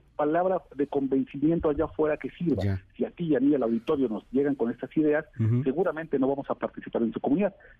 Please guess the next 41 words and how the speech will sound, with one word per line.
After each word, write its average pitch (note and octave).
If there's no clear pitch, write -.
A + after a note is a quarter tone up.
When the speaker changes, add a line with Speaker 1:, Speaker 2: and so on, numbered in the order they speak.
Speaker 1:
Pero F#3
si -
el, B2+
el B2
adoctrinamiento B2+
viene A#2+
desde D3
la A#2
familia, A2
desde D#3+
la A2
primera A2+
infancia, C#3+
pues C#3
es C3
muy C3+
probable A#2
Speaker 2:
Creciste A2+
Speaker 1:
que G2+
Speaker 2:
así. D#3
Speaker 1:
además B3+
de C3
que A3
no C4+
conoces -
otra A#2
cosa A#2
en D3
el D#3+
mundo, D#3
Speaker 2:
Claro. A#2+
Speaker 1:
pues -
te -
tengas -
que -
ceñir A#3
a -
estas, -
a G#2+
estas -
ordenanzas, F#2+